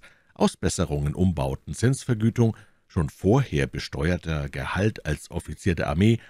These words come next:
der Flotte und so weiter und so weiter und dergleichen mehr. Aus jedem dieser Punkte wusste er ganz erstaunliche Abzüge herauszuschlagen.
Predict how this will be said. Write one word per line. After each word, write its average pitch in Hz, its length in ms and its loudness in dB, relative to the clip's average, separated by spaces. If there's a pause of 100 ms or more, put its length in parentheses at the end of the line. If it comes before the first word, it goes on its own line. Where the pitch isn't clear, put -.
(320)
der - 80 -8
Flotte 101 400 2 (120)
und - 140 -8
so 67 80 -10
weiter 78 280 -2
und 69 100 -6
so 69 80 -8
weiter 82 300 -2 (340)
und 151 280 2
dergleichen - 520 -4
mehr. 90 220 0 (1000)
Aus 131 260 4
jedem 156 300 2
dieser 110 300 0
Punkte 104 560 -4
wusste - 320 -6
er 78 80 -2
ganz 82 300 -4
erstaunliche - 1000 -4
Abzüge - 560 -4
herauszuschlagen. 90 840 -2